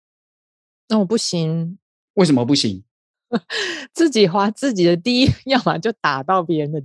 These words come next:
Speaker 1: 桨，
Speaker 2: 对。
Speaker 1: 要么就是把水喷到人家脸上。<laughs>
Speaker 2: 对，因为龙舟这件事情很奇怪，就是不管你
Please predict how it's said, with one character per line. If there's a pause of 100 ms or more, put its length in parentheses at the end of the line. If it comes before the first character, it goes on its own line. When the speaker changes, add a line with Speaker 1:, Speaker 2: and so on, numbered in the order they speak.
Speaker 1:
桨， (180)
Speaker 2:
对。
Speaker 1:
要
么
就
是
把
水
喷
到
人
家
脸
上。
<laughs>
Speaker 2:
对， (480)
因
为 (380)
龙
舟
这
件
事
情
很
奇
怪，
就
是 (460)
不
管
你